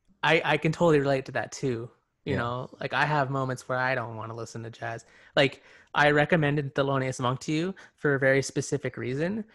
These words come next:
Speaker 1: but
Speaker 2: Mm-hmm.
Speaker 1: when was the last time you heard me listen to Thelonious Monk?
Speaker 2: I don't
Speaker 1: Not
Speaker 2: know.
Speaker 1: gonna hap-, not gonna happen. Like,
Speaker 2: <laughs>
Speaker 1: I, I don't even, I'm not gonna, I'm not gonna
Speaker 2: You
Speaker 1: actively
Speaker 2: bastard.
Speaker 1: listen. <laughs> But there's a specific, you know,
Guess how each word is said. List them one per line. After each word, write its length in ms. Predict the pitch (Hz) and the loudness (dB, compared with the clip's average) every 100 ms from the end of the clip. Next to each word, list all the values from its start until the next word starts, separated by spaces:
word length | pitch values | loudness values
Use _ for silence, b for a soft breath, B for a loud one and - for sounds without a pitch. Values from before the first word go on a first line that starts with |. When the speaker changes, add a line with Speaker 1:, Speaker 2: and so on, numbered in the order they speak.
| b - 151 | b -8 2
Speaker 1:
but 240 | 135 120 | 4 4
Speaker 2:
Mm-hmm. 120 | 98 - _ _ _ _ _ _ _ _ | 0 -10 _ _ _ _ _ _ _ _
Speaker 1:
when 200 | 175 156 | 0 2
was 120 | 151 | 4
the 60 | 156 | 4
last 300 | 151 151 - | 4 2 0
time 180 | 147 143 | 0 2
you 120 | 139 | 4
heard 160 | 147 | 4
me 140 | 139 143 | 4 2
listen 240 | 147 160 | 2 2
to 80 | 151 | 0
Thelonious 440 | 160 160 156 175 | 2 2 2 0
Monk? 360 | 180 180 208 - _ _ _ _ _ _ _ _ - | -2 -2 -4 -8 _ _ _ _ _ _ _ _ -4
Speaker 2:
I 120 | 104 | 2
don't 100 | 156 | 6
Speaker 1:
Not 120 | 139 - | 6 6
Speaker 2:
know. 60 | |
Speaker 1:
gonna 120 | 139 | 6
hap-, 100 | 160 | 6
not 260 | 165 156 160 | 8 8 8
gonna 140 | 160 160 | 8 8
happen. 300 | 156 131 135 | 8 8 6
Like, 160 | 151 | 8
Speaker 2:
<laughs> 40 | - | 8
Speaker 1:
I, 460 | 196 269 - - - | 10 10 8 4 8
I 200 | 202 220 | 10 12
don't 200 | 208 202 | 10 10
even, 260 | 185 - B B 147 | 8 6 B B 6
I'm 160 | 190 | 8
not 160 | 226 185 | 8 8
gonna, 320 | 165 143 143 - | 8 6 4 4
I'm 140 | 190 | 6
not 100 | 226 | 8
gonna 140 | 220 202 | 8 10
Speaker 2:
You 60 | |
Speaker 1:
actively 500 | - - 202 165 180 | 10 10 8 8 8
Speaker 2:
bastard. 60 | 160 | 8
Speaker 1:
listen. 220 | 160 - - 233 - 233 - 269 359 262 214 - B B | 6 2 -2 0 4 8 8 8 8 6 4 0 B B
<laughs> 120 | 214 - - | -2 -2 2
But 100 | 285 | 4
there's 180 | 294 240 | 6 4
a 60 | 254 | 2
specific, 680 | - 254 - 226 220 190 - | 0 0 4 4 4 0 -2
you 140 | 202 | 0
know, 180 | 175 | 0